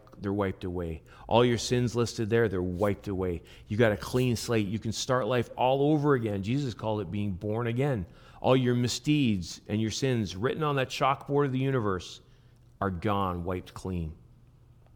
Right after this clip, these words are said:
And Jesus will wipe the slate clean.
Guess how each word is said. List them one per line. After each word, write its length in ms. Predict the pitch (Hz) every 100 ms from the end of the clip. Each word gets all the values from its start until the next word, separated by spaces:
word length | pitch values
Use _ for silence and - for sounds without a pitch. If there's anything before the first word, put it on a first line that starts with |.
| - - - - - -
And 160 | 98
Jesus 420 | 92 120 127 123 -
will 220 | 107 98
wipe 460 | 101 104 104 -
the 100 | -
slate 360 | 90 - 95 92
clean. 420 | - 92 87 80